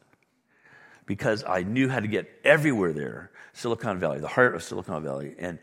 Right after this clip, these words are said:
now it has been so built, there's so many more freeways, I'm bewildered, and I have to kind of relearn the knowledge. So where are you in this journey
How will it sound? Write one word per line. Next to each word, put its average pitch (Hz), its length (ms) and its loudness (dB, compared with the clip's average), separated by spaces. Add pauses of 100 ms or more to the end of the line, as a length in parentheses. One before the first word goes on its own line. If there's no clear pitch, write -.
(220)
now 120 280 4
it 104 100 2
has 98 120 -4
been 95 160 -6
so 131 260 -2
built, 113 260 -2
there's 90 180 -6
so 123 140 -6
many 123 120 -2
more 110 120 -4
freeways, 95 560 -2
I'm 87 200 -2
bewildered, 92 580 -4
and 82 100 -6
I 92 60 -6
have 123 140 -8
to - 80 -12
kind 107 160 -2
of 90 100 -6
relearn 101 320 -4
the 90 100 -4
knowledge. 78 500 -6 (840)
So 139 160 4
where 208 240 8
are 220 40 10
you 139 460 4
in 117 160 2
this 104 160 -2
journey 95 580 -4